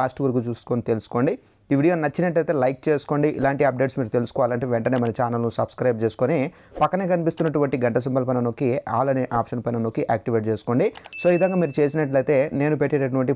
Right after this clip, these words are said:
ఫర్దర్ వీడియోస్ నోటిఫికేషన్స్ ద్వారా మీరు వివరాలను తెలుసుకుంటూ ఉండొచ్చండి.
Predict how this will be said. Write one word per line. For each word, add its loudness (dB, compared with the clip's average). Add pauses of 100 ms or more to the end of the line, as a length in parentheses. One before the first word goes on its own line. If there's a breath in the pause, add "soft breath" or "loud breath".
ఫర్దర్ -2
వీడియోస్ 0 (160)
నోటిఫికేషన్స్ -2
ద్వారా 2 (380 loud breath)
మీరు 4
వివరాలను 0
తెలుసుకుంటూ -2
ఉండొచ్చండి. 0